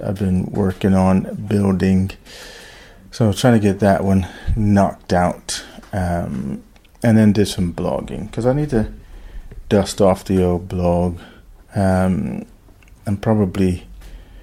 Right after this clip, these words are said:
posting about once every other week these days. But I wanna crank that up some more. And, um, wanna do some more audio posts, but also do some more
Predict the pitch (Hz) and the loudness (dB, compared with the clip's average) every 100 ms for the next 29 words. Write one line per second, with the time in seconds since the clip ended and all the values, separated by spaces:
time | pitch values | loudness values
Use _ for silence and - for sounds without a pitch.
0 | - - - - - 95 90 - 95 92 | -20 -20 -20 -8 2 2 2 0 0 0
1 | 90 92 85 98 98 98 - - - 92 | 2 0 0 0 0 0 -6 -6 -2 0
2 | 92 92 - 101 95 92 98 101 - - | 0 -2 0 0 2 2 2 0 -4 -16
3 | - - - 92 90 92 82 78 - 80 | -16 -10 -4 -2 -2 -4 -4 -4 -6 -8
4 | 107 - - - - _ - - - - | -8 -10 -12 -18 -20 _ -20 -20 -18 -18
5 | - - - - - - 98 92 95 98 | -20 -20 -20 -20 -14 -4 0 4 4 4
6 | 98 - 143 147 139 - 113 113 113 92 | 0 -2 2 2 2 2 0 2 -2 -4
7 | - 95 92 95 95 - - - - - | -4 0 0 -2 -6 -12 -20 -20 -18 -8
8 | 95 90 90 98 92 87 85 82 65 110 | -6 -4 -4 -2 -2 -2 -4 -6 -8 -12
9 | - 117 113 104 107 95 104 95 92 - | -8 0 2 4 2 0 0 2 0 -2
10 | 92 104 92 90 85 - - - - 87 | -4 -4 -2 -2 -4 -4 -6 -6 -4 -4
11 | - 87 87 - - 92 98 87 87 90 | -2 -2 -2 -4 -4 -4 -4 -6 -4 -4
12 | 87 90 | -2 -4